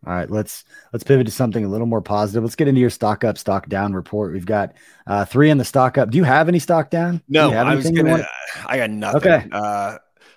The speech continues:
Speaker 2: I,
Speaker 1: It's pretty
Speaker 2: I came
Speaker 1: good.
Speaker 2: on here with you last week, B J, and I said that what I wanted from Kansas City was an ass kicking.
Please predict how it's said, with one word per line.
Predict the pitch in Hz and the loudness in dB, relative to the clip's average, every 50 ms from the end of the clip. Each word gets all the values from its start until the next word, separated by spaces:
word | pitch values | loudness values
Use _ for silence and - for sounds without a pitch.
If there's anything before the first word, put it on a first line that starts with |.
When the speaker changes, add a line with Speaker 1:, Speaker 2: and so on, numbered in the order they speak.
| _ - | _ -2
Speaker 2:
I, | 135 151 147 | 0 0 0
Speaker 1:
It's | 139 - | 0 0
pretty | 233 233 202 | 0 2 2
Speaker 2:
I | |
came | 147 208 247 220 143 | 4 4 2 2 2
Speaker 1:
good. | |
Speaker 2:
on | 196 190 175 | 0 -2 -4
here | 143 143 175 170 | -4 -6 -6 -6
with | 160 165 151 - | -6 -6 -8 -8
you | 160 143 | -8 -4
last | 135 139 135 131 - - - | -4 -4 -4 -4 -8 -10 -12
week, | 117 110 110 104 - | -10 -8 -8 -8 -10
B | - 113 113 | -10 -12 -12
J, | 101 107 110 110 | -10 -10 -12 -12
and | 110 107 | -12 -12
I | 107 107 | -12 -14
said | - - 120 110 107 107 107 104 98 92 _ - | -12 -10 -8 -8 -8 -8 -8 -10 -12 -14 _ -12
that | 117 117 76 | -12 -10 -8
what | 104 117 117 | -6 -6 -6
I | 117 117 | -4 -6
wanted | 110 107 113 117 120 123 127 123 104 | -6 -8 -8 -10 -10 -10 -10 -12 -14
from | - 127 113 | -16 -18 -18
Kansas | - 117 113 113 101 98 95 | -16 -14 -14 -14 -14 -16 -18
City | - - 110 98 104 | -16 -14 -14 -14 -14
was | 98 98 98 98 | -14 -16 -16 -16
an | 101 92 | -14 -14
ass | 82 90 90 90 - | -12 -12 -12 -14 -14
kicking. | - - - - - - 65 | -16 -16 -18 -18 -18 -20 -20